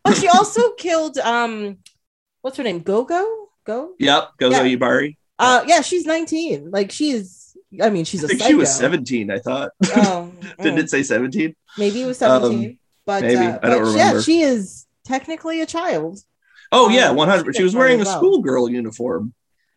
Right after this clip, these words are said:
Speaker 1: Yeah, that's just a thing.
Speaker 2: I guess, but it is still, <laughs> she's dressed
Speaker 1: Yeah.
Speaker 2: like a girl that goes to high school. <laughs>
Speaker 1: Yeah, she probably, like,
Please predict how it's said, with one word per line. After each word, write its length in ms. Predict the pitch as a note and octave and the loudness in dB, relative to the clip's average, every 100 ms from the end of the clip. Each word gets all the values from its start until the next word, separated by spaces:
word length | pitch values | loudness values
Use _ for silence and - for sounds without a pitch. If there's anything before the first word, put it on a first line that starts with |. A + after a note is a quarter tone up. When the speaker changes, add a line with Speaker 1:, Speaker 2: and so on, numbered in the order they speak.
| _ _ _ _ | _ _ _ _
Speaker 1:
Yeah, 200 | C#4 C#4+ | -14 -10
that's 160 | D4 D4 | -10 -10
just 140 | D#4+ | -10
a 60 | - | -10
thing. 480 | - D3 E3 E3 D#3+ _ _ _ _ _ D#3+ - - | -12 -14 -14 -14 -18 _ _ _ _ _ -20 -12 -4
Speaker 2:
I 120 | B2 | -4
guess, 460 | - A2 A#2 - | -2 -4 -4 -4
but 260 | - B2+ A#2+ | 0 2 4
it 120 | B2 | 4
is 240 | C#3 C#3+ - | 4 2 2
still, 360 | D3+ C#3 C3+ - D#3 E3 | 2 4 2 -2 -6 -2
<laughs> 160 | A3 | -2
she's 320 | - - G#3+ - | -2 -4 -4 -2
dressed 360 | A#3 A3+ A3 | 4 6 6
Speaker 1:
Yeah. 40 | F#3+ | 4
Speaker 2:
like 220 | E3+ E3 | 4 2
a 100 | C#3+ | 0
girl 340 | - E3 E3 | 2 4 4
that 140 | F#3+ E3+ | 4 -2
goes 220 | D#3 D3 | -4 -4
to 100 | B2 | -4
high 180 | B2 C#3 | -2 -4
school. 600 | C#3 - A#2+ - B3+ B3 - | -4 -4 -2 0 0 0 0
<laughs> 40 | |
Speaker 1:
Yeah, 640 | D#4 - - B3 A#3 A#3 A3+ - | 2 4 4 6 6 6 2 -8
she 120 | F4+ | -4
probably, 320 | E4+ E4 F4 | 2 2 2
like, 260 | E4+ E4+ | 2 0